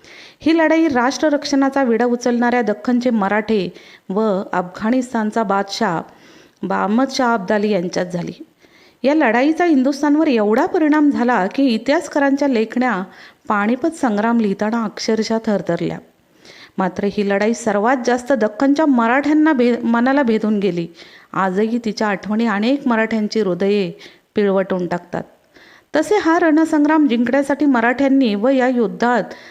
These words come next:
त्यांना साथ देणाऱ्यांनी सर्व शर्तीचे प्रयत्न केले, परंतु इतिहासाला काही दुसरंच मंजूर होतं.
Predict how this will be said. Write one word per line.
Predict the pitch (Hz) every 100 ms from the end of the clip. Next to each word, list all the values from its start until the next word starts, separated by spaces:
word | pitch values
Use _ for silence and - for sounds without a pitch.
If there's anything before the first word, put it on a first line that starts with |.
| -
त्यांना | 233 233 269
साथ | 262 226 262
देणाऱ्यांनी | 269 269 254 254 254 254 202
सर्व | - 254 320
शर्तीचे | 330 285 262 269 254
प्रयत्न | 240 202 185 185
केले, | 175 165 - - - - - _
परंतु | 196 196 240 240 196 214 208
इतिहासाला | 196 214 208 226 208 180 214 240
काही | 196 196 214
दुसरंच | 202 185 202 233 226
मंजूर | 180 175 180
होतं. | 170 -